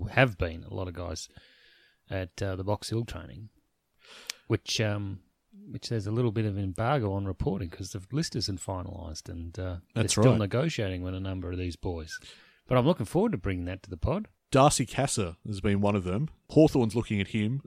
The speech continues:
Speaker 2: uh, throwing him an A F L lifeline after he was overlooked in last year's N A B A F L draft. He's eighteen.
Speaker 1: Basically named the unluckiest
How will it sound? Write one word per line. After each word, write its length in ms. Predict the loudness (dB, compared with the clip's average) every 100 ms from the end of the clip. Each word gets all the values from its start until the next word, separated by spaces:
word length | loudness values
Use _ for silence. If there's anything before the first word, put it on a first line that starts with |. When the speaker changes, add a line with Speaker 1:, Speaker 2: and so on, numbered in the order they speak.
| 0
Speaker 2:
uh, 120 | 0
throwing 300 | 6 6 6
him 120 | 4
an 80 | 4
A 100 | 2
F 140 | 4
L 120 | 2
lifeline 460 | 4 2 2 -2 0
after 180 | -2 -2
he 20 |
was 100 | -6 -2
overlooked 580 | 0 0 0 0 -2 -8 -4
in 380 | -2 -2 -2 -4
last 340 | 0 2 2 0
year's 220 | -2 -2
N 140 | -2
A 100 | -2
B 220 | 0 -2 -2
A 40 | -2
F 120 | -4 -4
L 100 | -8
draft. 680 | -2 6 6 6 -2 -6 -14 -20 -20 -20 -4
He's 160 | 2 6
eighteen. 540 | 6 6 4 4 -2 -8 -20 0
Speaker 1:
Basically 460 | 0 0 -2 0
named 400 | 2 2 4 2
the 320 | 4 4 4 2
unluckiest 920 | 0 2 0 0 -2 0 -2 -4